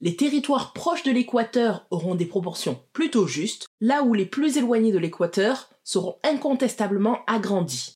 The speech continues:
C'est d'ailleurs la raison pour laquelle, sur la projection de Mercator, les pays de l'hémisphère nord sont surdimensionnés en regard de la réalité, là où ceux de l'hémisphère sud sont proportionnellement sous-dimensionnés.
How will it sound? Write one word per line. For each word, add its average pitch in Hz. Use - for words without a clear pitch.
C'est 165
d'ailleurs 269
la 202
raison 220
pour 226
laquelle, 160
sur 156
la 135
projection 277
de 180
Mercator, 170
les 156
pays 285
de 208
l'hémisphère 208
nord 202
sont 127
surdimensionnés 247
en 147
regard 196
de 170
la 156
réalité, 147
là 262
où 240
ceux 262
de 170
l'hémisphère 196
sud 220
sont 147
proportionnellement 175
sous-dimensionnés. 185